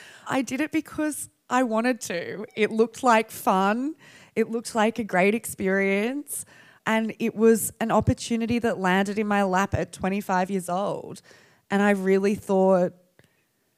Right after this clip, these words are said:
"Why not?" And, and they are contrasting worlds,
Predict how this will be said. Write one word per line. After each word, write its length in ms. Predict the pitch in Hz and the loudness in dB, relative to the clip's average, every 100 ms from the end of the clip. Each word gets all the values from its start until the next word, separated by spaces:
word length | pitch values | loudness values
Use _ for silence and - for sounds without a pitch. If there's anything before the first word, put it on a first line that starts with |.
| _ _ _ - | _ _ _ -6
"Why 220 | 202 196 | -2 -2
not?" 800 | 196 220 - - - - - - _ _ _ - | 0 -2 -2 -4 -4 -10 -18 -18 _ _ _ 4
And, 240 | 247 240 233 | 6 6 6
and 140 | 240 | 6
they 120 | 240 | 8
are 220 | 220 254 | 10 8
contrasting 760 | 294 277 247 - 208 190 - 185 | 6 0 -4 0 0 0 -4 -2
worlds, 720 | 156 - - 190 220 - - | -2 -4 -4 -4 -4 -8 -12